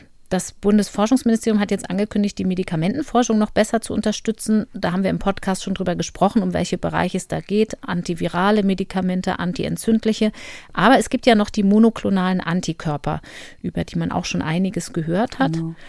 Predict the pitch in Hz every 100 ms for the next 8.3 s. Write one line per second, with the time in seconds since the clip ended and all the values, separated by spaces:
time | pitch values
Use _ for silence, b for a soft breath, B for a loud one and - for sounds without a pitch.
0 | B - 180 180 170 165 240 311 - 240
1 | 233 - 220 226 - 208 220 214 214 202
2 | 196 190 185 - - 247 254 247 254 247
3 | - 214 - 220 220 214 - 196 - -
4 | - 180 - - 226 220 220 220 190 185
5 | 180 175 175 196 - 180 175 - 269 -
6 | - 180 175 - 202 262 B B B 190
7 | - - 190 208 285 311 - 277 - 277
8 | 277 294